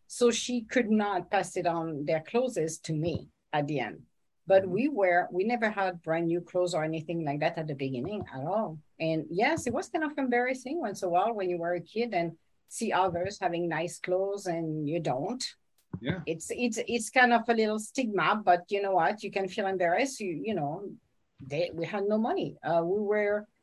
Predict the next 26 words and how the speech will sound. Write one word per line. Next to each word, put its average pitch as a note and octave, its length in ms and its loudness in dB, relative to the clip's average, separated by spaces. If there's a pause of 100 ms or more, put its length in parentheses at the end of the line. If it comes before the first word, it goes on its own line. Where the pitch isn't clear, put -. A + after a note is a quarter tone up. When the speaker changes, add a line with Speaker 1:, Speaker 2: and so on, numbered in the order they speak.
(440)
Speaker 1:
um, F3+ 560 4
when G3 200 0
we F3 80 2
had F3+ 180 -2
that F3+ 160 2
house, C4+ 400 -4
we F3+ 60 -4
were, F3+ 340 2
they F#3+ 80 -2
were F3+ 200 0
growing F#3+ 420 0
a E3 60 -2
garden G#3+ 420 -2
in D3+ 100 -4
the D3 60 -4
back, F#3 460 2 (720)
uh, D3+ 260 4
which F3+ 440 4
gave E3+ 200 4
us, E3 580 0 (100)
uh, D#3+ 360 2
enough E3+ 440 2 (360)
food E3+ 500 0
than E3 180 2
we D#3+ 80 2
needed, E3 500 0